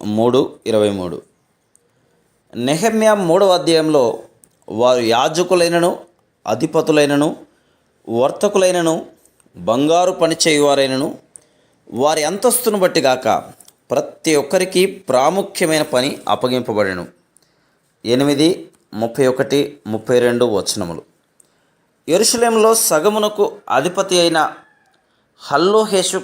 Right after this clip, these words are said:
కుమారుడైన షల్లూమును, అతని కుమార్తెలను వారి పని చేయుటకు ముందుకు వచ్చిరి. ప్రధాన యాజకుడైన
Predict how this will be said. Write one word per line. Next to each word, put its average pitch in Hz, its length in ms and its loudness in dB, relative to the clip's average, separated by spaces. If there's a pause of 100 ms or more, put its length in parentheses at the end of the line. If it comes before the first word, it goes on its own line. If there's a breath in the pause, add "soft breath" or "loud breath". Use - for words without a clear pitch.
కుమారుడైన 143 640 0
షల్లూమును, 143 920 0 (760)
అతని 156 260 0
కుమార్తెలను 175 920 0 (220)
వారి 123 300 2
పని 156 240 0
చేయుటకు 165 440 -2
ముందుకు 131 360 0
వచ్చిరి. - 360 -6 (1300)
ప్రధాన 143 300 2
యాజకుడైన 156 640 0